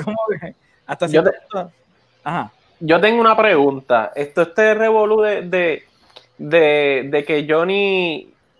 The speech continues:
Speaker 2: eh, de, de que el malo de Karate Kid realmente era Daniel San,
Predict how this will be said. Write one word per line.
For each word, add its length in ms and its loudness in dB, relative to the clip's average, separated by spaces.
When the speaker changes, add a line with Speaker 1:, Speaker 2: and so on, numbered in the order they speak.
Speaker 2:
eh, 480 0
de, 340 -4
de 240 -4
que 60 -2
el 120 -2
malo 380 2
de 200 2
Karate 420 2
Kid 220 -4
realmente 880 -2
era 600 2
Daniel 380 -2
San, 320 -8